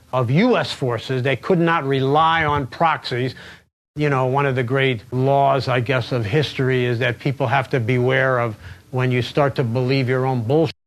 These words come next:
So they started to realize that the Cuban Revolution had massive popular support. They didn't allow themselves anymore the illusion that they were gonna be able to have some kind of an uprising of the Cuban people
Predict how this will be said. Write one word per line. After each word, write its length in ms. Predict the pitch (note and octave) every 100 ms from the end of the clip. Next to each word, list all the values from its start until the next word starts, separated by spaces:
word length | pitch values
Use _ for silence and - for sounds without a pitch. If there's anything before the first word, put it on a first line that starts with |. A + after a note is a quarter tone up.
| -
So 220 | - C#3+
they 160 | C#3+ C#3+
started 520 | - F3 F3+ D#3 B2
to 140 | E3
realize 720 | D3+ D3 G3+ G#3 D#3+ D3 D3
that 320 | B2+ C#3+ B2 -
the 140 | C#3
Cuban 340 | - F3+ D3+
Revolution 540 | D3 C#3 C#3 C3+ A#2+ B2+
had 280 | D#3 D#3+ C#3
massive 480 | C3 B2+ - B2
popular 480 | - C3 A#2+ C#3 A#2+
support. 520 | A2+ A2 - A2+ A#2 - - -
They 100 | C#3+
didn't 260 | D3+ D#3+ D3
allow 400 | C3+ C3 C#3+ D3
themselves 480 | C3 A#2+ D3+ C3+
anymore 380 | C3+ C#3+ C3+ C3+
the 180 | B2 B2
illusion 800 | B2 C3+ E3+ G#3 G3 B2+ B2 A#2+ - - -
that 240 | C#3+ C#3
they 120 | B2+ D#3
were 160 | C#3
gonna 240 | C3 C3+ B2
be 160 | B2+
able 240 | C3+ C3 B2+
to 220 | A#2+ A2+
have 240 | A#2 C3
some 200 | - D3
kind 220 | - C3+ B2+
of 100 | A#2+
an 60 |
uprising 640 | B2+ D3 C#3 C3 C3 B2+ B2
of 140 | A#2
the 80 | A#2+
Cuban 400 | - D3+ B2 A2+
people 500 | - F3+ F3 C3+